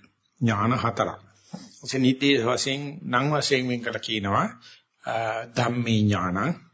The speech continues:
අන්වයේ ඥානං, පරියේ ඥානං, අ,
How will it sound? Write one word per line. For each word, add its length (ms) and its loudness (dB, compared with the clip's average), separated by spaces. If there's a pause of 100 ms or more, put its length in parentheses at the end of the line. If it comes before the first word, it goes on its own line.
(280)
අන්වයේ 480 4
ඥානං, 400 0 (680)
පරියේ 400 4
ඥානං, 400 0
අ, 80 4